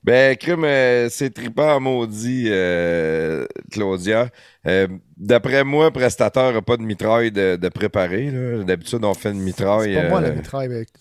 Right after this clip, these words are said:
Speaker 2: je l'ai, t'es chaud, là. La mitraille,
Speaker 1: Ouais,
Speaker 2: c'est,
Speaker 1: mais t'en,
Speaker 2: c'est, c'est
Speaker 1: t'en,
Speaker 2: Claude.
Speaker 1: t'en as fait une mitraille, je tiens à te
Speaker 2: Je l'ai
Speaker 1: le
Speaker 2: fait une à Claude. C'était comme,
Speaker 1: Ouais,
Speaker 2: euh,
Speaker 1: mais ça
Speaker 2: c'est
Speaker 1: veut
Speaker 2: ça,
Speaker 1: pas
Speaker 2: la
Speaker 1: dire
Speaker 2: joke.
Speaker 1: que tu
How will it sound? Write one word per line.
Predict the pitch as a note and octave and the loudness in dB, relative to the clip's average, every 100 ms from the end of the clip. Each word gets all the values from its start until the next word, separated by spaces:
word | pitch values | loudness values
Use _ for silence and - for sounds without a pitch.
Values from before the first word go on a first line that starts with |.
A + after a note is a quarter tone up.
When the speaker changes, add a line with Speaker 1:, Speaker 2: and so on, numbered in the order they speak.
| C3 | -18
Speaker 2:
je | A#2+ | -14
l'ai, | B2+ C#3+ | -10 -12
t'es | B2 - B2+ | -10 -8 -6
chaud, | - E3+ A#3 | -2 -2 -2
là. | A3 G#3+ | -6 -6
La | D#3 | -6
mitraille, | C#3 - D#3+ | -8 -8 0
Speaker 1:
Ouais, | F#3+ A#2 | 4 4
Speaker 2:
c'est, | |
Speaker 1:
mais | A2+ | 4
t'en, | A#2 A2 | 2 2
Speaker 2:
c'est, | A#2 | 0
c'est | - | -6
Speaker 1:
t'en, | C3+ | -4
Speaker 2:
Claude. | - E3+ D#3 B2+ A#2+ A2+ _ - - | 2 4 4 2 -6 -16 _ -14 0
Speaker 1:
t'en | G2+ G2+ | 0 2
as | G2+ | -2
fait | - F#2+ - | 0 -4 -2
une | A2+ G#2 | -6 -4
mitraille, | E2+ - F2+ F2 D2 C2+ | -6 -2 0 0 -2 -6
je | D#2+ - | -6 -4
tiens | F#2 | -2
à | E2+ | -2
te | F#2 | -4
Speaker 2:
Je | D#2+ | -2
l'ai | D2+ | -2
Speaker 1:
le | C2+ | -2
Speaker 2:
fait | A#1+ D3 | -2 -4
une | C#3+ - | -6 -8
à | D3 | -8
Claude. | C#3+ C#3 B2 G#2+ - _ _ _ _ _ _ _ | -8 -4 -4 -4 -14 _ _ _ _ _ _ _
C'était | - A#2+ | -16 -8
comme, | - | -6
Speaker 1:
Ouais, | C#2+ C#2+ G2+ | -2 -2 -4
Speaker 2:
euh, | |
Speaker 1:
mais | A2+ | -6
ça | - | -6
Speaker 2:
c'est | F2 | -4
Speaker 1:
veut | F#2+ | -2
Speaker 2:
ça, | |
Speaker 1:
pas | G2 | 0
Speaker 2:
la | F2+ | 0
Speaker 1:
dire | F#2+ | 0
Speaker 2:
joke. | G2+ | 0
Speaker 1:
que | F#2 | -4
tu | E2+ | -12